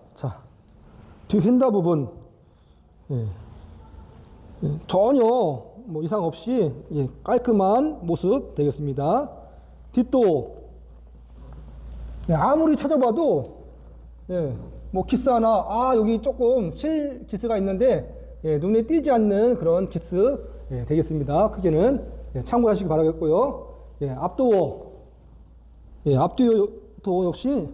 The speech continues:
쭉 보시면은, 예, 큰 문제는 없는데, 이 하단 부분에 보면은 쭉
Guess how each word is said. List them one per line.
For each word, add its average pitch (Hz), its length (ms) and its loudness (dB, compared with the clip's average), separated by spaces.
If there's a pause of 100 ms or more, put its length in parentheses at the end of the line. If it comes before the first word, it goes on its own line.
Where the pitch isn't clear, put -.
(280)
쭉 233 320 -2
보시면은, 214 560 0 (800)
예, 147 240 0 (320)
큰 277 220 2
문제는 226 260 4
없는데, 185 480 2 (320)
이 170 100 0
하단 294 360 0
부분에 254 220 0
보면은 196 340 -2
쭉 269 240 0